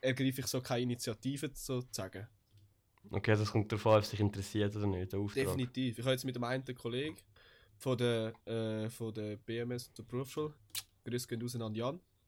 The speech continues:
Speaker 1: mit dem, äh, habe ich, ähm, wenn sie, haben wir können ein Thema wählen und dann haben wir uns das Thema gewählt und wie uns das interessiert hat,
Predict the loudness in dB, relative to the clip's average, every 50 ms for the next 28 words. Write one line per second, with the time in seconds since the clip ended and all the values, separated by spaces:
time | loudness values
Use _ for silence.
0 | _ _ _ _ _ _ _ _ _ _ _ _ _ 0 0 0 0 2 2 4
1 | 4 4 4 4 4 4 2 2 -2 -6 -14 -20 _ _ -10 -2 0 2 4 4
2 | 4 4 4 4 4 4 4 4 4 4 4 4 2 2 0 -2 -4 -6 -8 -12
3 | _ _ _ _ _ _ _ _ _ -16 -4 0 0 0 0 0 -6 -6 -4 -2
4 | 0 0 0 0 0 0 0 0 -2 -4 -6 -4 -4 -4 -4 -4 -6 -6 -4 -2
5 | -2 -2 0 -2 -2 0 0 0 0 0 0 -2 -4 -6 _ _ _ _ _ _
6 | _ _ _ _ _ _ -16 -12 -10 -6 -6 -4 -2 0 0 -2 -2 -4 -8 -6
7 | -4 -2 -2 -2 -4 -6 -6 -4 -2 -2 -2 -4 -4 -6 -6 -4 -4 -6 -6 -6
8 | -6 -8 -6 -6 -6 -6 -6 -6 -4 -4 -4 -2 -2 -2 -2 -2 0 -2 -2 -2